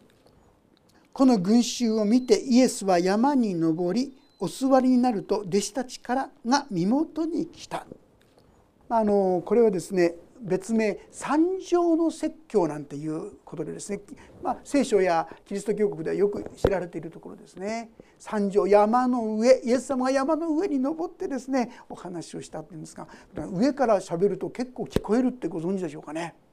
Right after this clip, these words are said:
私、あの、イスラエルに行かせていただいた時、あの、外来語のそばで坂道ずーっと行ってですね、どれくらい聞こえるかなって試したんですね。もう遠く、米粒みたいな遠くの人にですね、「おい、聞こえるかい？」って言ったらですね、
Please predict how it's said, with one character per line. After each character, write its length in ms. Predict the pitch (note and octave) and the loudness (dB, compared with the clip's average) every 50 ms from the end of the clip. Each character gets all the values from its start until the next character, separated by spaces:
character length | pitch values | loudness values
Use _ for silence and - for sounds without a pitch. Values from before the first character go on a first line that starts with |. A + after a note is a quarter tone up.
| _ _ - - _ _ _ _ - - - - - - - _ | _ _ -20 -20 _ _ _ _ -20 -20 -20 -20 -20 -20 -20 _
私、 220 | - E3 - F#3 | -14 -10 -8 -6
あ 60 | D#3+ D#3 | -4 -4
の、 200 | D#3 D#3 D#3 E3 | -4 -4 -4 -6
イ 40 | D#3 | -6
ス 120 | - - E3+ | -6 -6 -6
ラ 80 | E3 | -4
エ 20 | D#3 | -4
ル 60 | D#3+ | -4
に 60 | D#3 | -6
行 40 | - | -6
か 100 | F3+ E3+ | -6 -8
せ 140 | D#3+ E3+ D#3 | -8 -8 -6
て 80 | E3 | -8
い 40 | D#3+ | -8
た 120 | E3 D#3+ | -8 -8
だ 80 | D#3 D#3 | -10 -10
い 20 | |
た 80 | D#3+ D#3 | -12 -12
時、 100 | - - | -14 -14
あ 60 | D3 | -12
の、 120 | C#3+ D#3 D3+ | -10 -6 -4
外 220 | F3+ F3 G#3 A3 | -2 0 2 2
来 180 | A3 A3 A3 G3+ | 2 2 2 2
語 100 | F3+ E3 | 0 -2
の 60 | D#3+ | -6
そ 120 | - F3+ | -4 -4
ば 80 | F#3 E3+ | -4 -4
で 140 | D#3+ D#3+ - - - - _ _ - | -6 -8 -14 -16 -20 -20 _ _ -18
坂 260 | - - - - A3 | -16 -8 -4 -2 -2
道 80 | G#3+ | -2
ず 240 | G3 - G3 - - | -2 -4 -6 -10 -10
ー 260 | - - - A#3+ A#3+ | -12 -12 -10 -10 -10
っ 40 | A3+ | -4
と 100 | - - | 0 0
行 80 | F3+ - | 2 2
っ 20 | |
て 80 | - E3+ | 2 -2
で 100 | D#3+ D#3+ | -4 -4
す 80 | D3 | -4
ね、 280 | F3+ G3+ G3 E3+ E3 D#3+ - - _ _ - - - _ | -2 0 0 0 0 -4 -8 -20 _ _ -20 -20 -14 _
ど 80 | - E3+ | -4 -2
れ 80 | F3+ F3 | 0 2
く 80 | A#3+ | 4
ら 80 | A#3 A3 | 2 2
い 80 | G#3 | 2
聞 60 | G#3 - | -4 -2
こ 120 | - A#3 | -2 -2
え 40 | A#3+ | -2
る 60 | A#3+ | -2
か 80 | A#3 F#3+ | -2 -4
な 120 | F3+ F3+ | -2 -4
っ 40 | F#3 | -4
て 120 | - A#3+ A3 | -4 -6 -10
試 240 | - F3 F3+ G#3 | -8 -6 -6 -6
し 40 | G3+ | -4
た 80 | - F3 | -6 -8
ん 80 | E3 | -8
で 60 | E3 D#3+ | -10 -12
す 80 | - F3+ | -10 -8
ね。 280 | F3+ - - - - _ _ _ _ _ _ _ _ - | -8 -8 -10 -12 -20 _ _ _ _ _ _ _ _ -8
も 80 | G3 | -8
う 20 | - | -6
遠 380 | - - D#4+ - - D#4 D4+ D4 | -6 -8 -8 -4 -2 -2 -2 -2
く、 80 | - | -4
米 220 | - - C4 E4 - | -6 -6 -6 -6 -6
粒 180 | - C#4+ C4+ | -6 -6 -6
み 60 | B3+ | -4
た 100 | G#3 A#3 | -2 -2
い 20 | G#3+ | -2
な 60 | A3 | -2
遠 400 | - - - - - - - D#4+ | -6 -16 -18 -16 -12 -12 -8 -4
く 80 | D#4 E4+ | -2 -2
の 60 | C#4+ | -2
人 120 | A3 C4 | -2 -2
に 80 | A3 F#3 | -4 -4
で 80 | F3+ | -4
す 100 | E3 - | -6 -6
ね、 240 | G#3+ A3 G#3 F#3 E3 - - - - - - | -4 -4 -4 -4 -4 -8 -16 -20 -20 -14 -6
「お 240 | - - - C#4+ D4 | -2 0 2 2 2
い、 40 | D4+ | 0
聞 160 | B3+ - - | -2 -4 -2
こ 120 | - E4+ | 2 2
え 60 | F4+ F4+ | 2 2
る 80 | F#4 | 0
か 260 | - E4 D4 - D#4 | -2 -2 0 0 0
い？」 60 | E4 D#4 | -2 -4
っ 40 | - | -6
て 60 | - | -8
言 60 | - - | -10 -6
っ 20 | |
た 80 | - F#3 | -2 0
ら 80 | E3+ E3 | 0 0
で 60 | E3 | -2
す 60 | E3 | -4
ね、 80 | A3 | -8